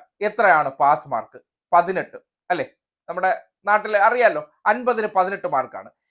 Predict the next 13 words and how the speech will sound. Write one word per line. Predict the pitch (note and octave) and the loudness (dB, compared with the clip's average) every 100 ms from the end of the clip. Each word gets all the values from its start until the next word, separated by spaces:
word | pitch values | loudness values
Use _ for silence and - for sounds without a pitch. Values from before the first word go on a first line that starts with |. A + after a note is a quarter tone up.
| _ _ | _ _
അത് | A#3 C#4+ | 4 4
ഇരുപത്തിയഞ്ചിലാകുകയാണെങ്കിൽ | B3+ C#4 F4 F#4 F4 E4 C4+ C4 A#3 A#3 A#3 G#3 G3+ G#3+ _ F3 | -2 -2 0 -2 0 0 4 6 8 6 0 -2 -6 -14 _ -6
ഒൻപത് | F#3+ G#3+ A3+ G3+ | -6 -2 -4 0
മാർക്കാണ് | F3 E3+ - D3 | 0 0 0 -6
പാസ് | C#3 C3+ C#3+ - | -2 -4 -4 -6
മാർക്ക്, | G#2 - _ _ _ _ _ _ - | -12 -12 _ _ _ _ _ _ -2
നേർപകുതിയാകുമ്പോൾ. | G#3 E3 E3+ D3+ A#2+ F2+ G3+ _ _ _ _ | -2 0 -4 -4 -10 -14 _ _ _ _ _
ഇത് | A#3+ B3 A#3+ _ _ _ - | -4 -4 -4 _ _ _ 4
അമ്പത്തഞ്ച് | F3+ G#3 A#3 C#4 C#4 B3 G3+ | 4 4 2 0 2 -4 -4
സീറ്റിൽ | F#3+ F#3+ F#3+ F3 _ _ _ _ _ | -10 -12 -14 -20 _ _ _ _ _
ഒൻപത്. | F3+ F#3+ G3 D#3+ - _ _ _ _ _ _ _ _ | -2 -2 -2 -8 -8 _ _ _ _ _ _ _ _
പാസ് | - A3+ D4 - | 10 10 10 8
മാർക്കിന്റെ | C4+ F3+ - A#3 G#3 G#3 | 6 6 -2 -6 -2 -4